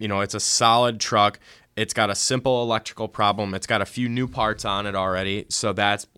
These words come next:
further benefit to the owner down the road.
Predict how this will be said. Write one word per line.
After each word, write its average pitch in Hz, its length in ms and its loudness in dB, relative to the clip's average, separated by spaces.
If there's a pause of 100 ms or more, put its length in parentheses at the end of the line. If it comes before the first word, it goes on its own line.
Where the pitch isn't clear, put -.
(180)
further 120 460 4
benefit 107 540 -4
to 110 120 -6
the 101 180 -4
owner 101 460 -2 (100)
down 92 260 -2
the 101 80 -6
road. 95 340 -4